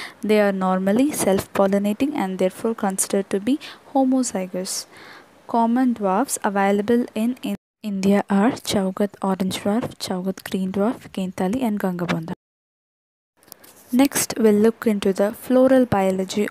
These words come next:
of coconut. Coconut is a monoecious plant whose inflorescence length is about one to two meter of central axis and about forty lateral branches called spikelets.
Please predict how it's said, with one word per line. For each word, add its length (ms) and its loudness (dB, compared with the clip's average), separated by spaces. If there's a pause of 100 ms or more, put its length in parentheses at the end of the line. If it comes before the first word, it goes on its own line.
of 400 0
coconut. 720 -2 (460)
Coconut 580 4 (100)
is 260 -2
a 180 2 (280)
monoecious 640 4
plant 380 -2
whose 260 0
inflorescence 840 2
length 360 0
is 180 2
about 360 2
one 240 6
to 160 6
two 260 6
meter 480 4
of 180 -4
central 460 0
axis 440 0 (260)
and 200 0
about 320 4
forty 440 2
lateral 500 2
branches 500 -2
called 260 0
spikelets. 600 -6